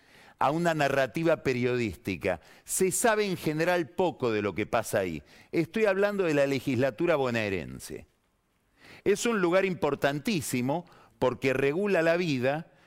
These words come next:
de la provincia más populosa de la Argentina, la que concentra la mayor cantidad de pobreza y la que por razones demográficas se ha convertido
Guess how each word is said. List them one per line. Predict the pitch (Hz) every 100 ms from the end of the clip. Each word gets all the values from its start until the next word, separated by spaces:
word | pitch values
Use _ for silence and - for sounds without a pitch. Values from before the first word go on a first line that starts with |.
| _
de | 85 120
la | 117
provincia | 113 123 160 196 175 165 120 -
más | 110 147 127
populosa | 131 107 147 226 - 120
de | 104
la | 98
Argentina, | 90 101 98 98 92 107
la | 135
que | 160 151
concentra | 180 170 233 233 208 214 - - -
la | 135
mayor | 139 139 202
cantidad | 180 160 139 165
de | 160
pobreza | 147 143 139 110 139 131 - - -
y | 180
la | 196
que | - 185
por | 180 175
razones | 165 - 233 196
demográficas | 202 202 185 185 175 190 180 175
se | 165
ha | 170
convertido | 180 151 135 - 147 151 170